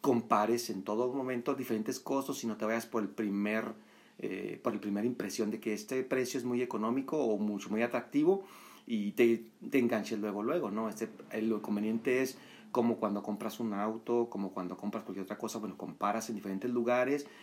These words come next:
y ya sabes cuál es el mejor, ¿verdad? Te vas dando una idea de qué, eh, sitios de internet te ofrecen mejores precios, qué ventajas tienen, este, qué líneas aéreas prefieres, este,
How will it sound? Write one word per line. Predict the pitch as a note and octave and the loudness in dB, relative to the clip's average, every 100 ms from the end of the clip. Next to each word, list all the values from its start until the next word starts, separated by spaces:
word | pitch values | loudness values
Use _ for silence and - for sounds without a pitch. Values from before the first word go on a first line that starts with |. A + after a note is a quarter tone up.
| - | -14
y | - F#2+ | -6 -4
ya | F#2 | -2
sabes | A2 G#2 | -2 -4
cuál | - G2 | -4 -6
es | F#2+ | -6
el | G2+ | -6
mejor, | G#2 B2+ E3+ | -6 -4 -4
¿verdad? | A2+ A2 A2+ - - | -4 -6 -8 -16 -2
Te | A#2+ | 2
vas | G#2+ | 4
dando | A2 A2+ | 2 0
una | A2+ | 2
idea | A#2 A2+ A2+ | 2 2 0
de | A2 G#2+ | -2 -2
qué, | A#2 A2 A2+ A#2+ A#2 - - - | 0 2 2 2 0 -12 -14 -6
eh, | G2+ | -4
sitios | F#2 A#2 A2+ A#2 | -2 -2 2 2
de | A2+ | 2
internet | - F#2+ G2+ - | -2 -4 -4 -2
te | A#2 | -4
ofrecen | - G2 G#2+ | -4 -6 -6
mejores | F#2+ G#2 G2 | -4 -6 -6
precios, | - B2+ A#2+ - D3+ D3 - - - | 0 0 0 0 0 -2 -10 -20 -4
qué | - | 2
ventajas | A#2 A2+ G#2 G#2 - | 2 2 -2 -6 -4
tienen, | G#2+ G#2+ A#2+ D3 C3+ | 0 2 4 2 0
este, | F#2+ A#2 | -2 0
qué | C3 | 0
líneas | B2+ C#3 C3 D#3+ D#3+ - | 2 4 4 4 2 0
aéreas | G2 G#2+ A#2+ A#2 - | -2 0 0 0 -4
prefieres, | - G2 G#2 G#2 | -10 -4 -4 -4
este, | G#2 A#2 A2 | -6 -4 -4